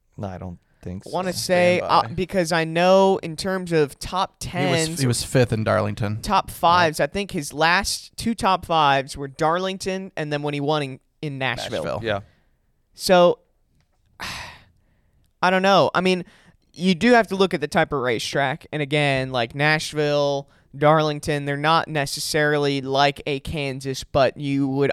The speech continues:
Speaker 2: operate them the same. So, yeah, that's gonna be interesting. I don't really know where to throw Ross Chastain in the mix because I feel like we have not seen him much, but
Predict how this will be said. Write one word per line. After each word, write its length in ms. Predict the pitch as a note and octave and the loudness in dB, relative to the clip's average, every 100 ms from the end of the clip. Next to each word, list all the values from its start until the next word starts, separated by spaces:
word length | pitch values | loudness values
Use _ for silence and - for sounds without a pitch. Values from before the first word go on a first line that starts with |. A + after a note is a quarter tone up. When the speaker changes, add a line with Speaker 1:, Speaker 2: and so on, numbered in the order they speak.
| - | 2
Speaker 2:
operate 580 | E3 D#3 D#3 C#3+ C3+ C3+ | 2 2 2 2 0 0
them 220 | C#3 B2+ | -4 -4
the 80 | A#2 | -8
same. 460 | - C#3 C3 B2+ B2 | -4 -4 -2 -4 -4
So, 380 | D#3 C3+ B2+ - - - _ - | 4 4 4 -2 -20 -20 _ -4
yeah, 180 | F3 F#3 | 2 2
that's 180 | F#3+ | 2
gonna 180 | - G3 | -2 -4
be 120 | F#3 | -2
interesting. 400 | F3+ F#3 F3 F#3+ - | -4 -4 -4 -4 0
I 100 | G#3 | 2
don't 160 | B3+ | 4
really 220 | G#3+ G#3+ G3+ | 4 4 4
know 240 | F#3+ G3 | 6 6
where 140 | F#3 | 6
to 60 | D#3 | 2
throw 240 | - D#3+ D3 | 2 4 4
Ross 280 | C#3+ C#3 | 4 2
Chastain 480 | - C#3 C#3 D#3 C#3 | 0 -4 -2 -4 -4
in 60 | C3+ | -4
the 60 | |
mix 340 | C3 C3+ - - | -4 -4 -6 -8
because 540 | C#3+ - D3+ C#3 C3 - | -8 -2 2 2 0 -8
I 60 | |
feel 220 | C#3+ F3 D3+ | -4 2 2
like 180 | D3 D#3 | 2 0
we 100 | C#3+ | -4
have 340 | - E3 D#3 | 0 -2 0
not 180 | D#3+ - | -2 -2
seen 280 | - E3 D#3+ | -4 -4 -4
him 200 | D#3 C#3 | -6 0
much, 300 | C#3+ B2 - C3+ | 0 0 -6 2
but 320 | F3+ D#3+ - | 6 6 4